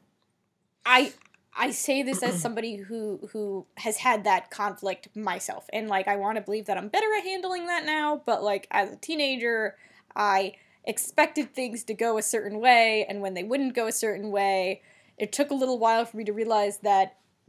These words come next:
Speaker 1: being in relationships and writing relationships are two entirely different things, because being in a relationship features somebody else who makes their own decisions and has their own, <laughs> like, emotional capacity. So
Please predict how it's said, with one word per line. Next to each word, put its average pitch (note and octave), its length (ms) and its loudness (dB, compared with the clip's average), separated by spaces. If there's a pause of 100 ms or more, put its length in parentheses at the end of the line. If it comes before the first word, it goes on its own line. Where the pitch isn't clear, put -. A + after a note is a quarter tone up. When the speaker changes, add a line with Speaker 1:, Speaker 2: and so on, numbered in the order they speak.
Speaker 1:
being G#4+ 300 2
in C4+ 120 2
relationships A#3+ 580 -2
and F#3+ 120 -6
writing A#3 320 2
relationships F#3+ 600 -4
are - 100 -10
two G#4 200 2
entirely G#4+ 400 0
different G4 300 -6
things, G4+ 260 -4
because A3+ 240 -4
being C4 360 -6
in G#3+ 80 -4
a G3 60 -6
relationship G#3 640 -6
features D#4+ 420 -8
somebody E4+ 540 -4
else - 340 -2 (200)
who D#4+ 120 -4
makes D4+ 300 -6
their D4 160 0
own C#4+ 140 2
decisions B3+ 640 -6
and - 220 -14
has F#3 240 -10
their G3+ 180 -4
own, A#3+ 160 0
<laughs> E4 180 8
like, D#4 340 6
emotional C#4 520 2
capacity. D4 720 -4 (640)
So G#3 680 6